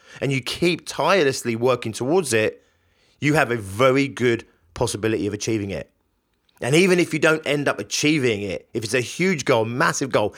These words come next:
a monumental goal, it'd be wrong for me to say to you that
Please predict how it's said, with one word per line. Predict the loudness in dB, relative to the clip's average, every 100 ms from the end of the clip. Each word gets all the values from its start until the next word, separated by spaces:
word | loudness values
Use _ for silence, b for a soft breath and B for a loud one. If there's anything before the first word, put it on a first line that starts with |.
| B
a | -2
monumental | 2 2 0 0 0 0 0 -2
goal, | 0 0 -2 -10 b b b b
it'd | 2
be | 2
wrong | 2 2 2
for | 0
me | 0
to | 2
say | 2 2
to | 0 -2
you | -2 -2 -8 B
that | -4 -2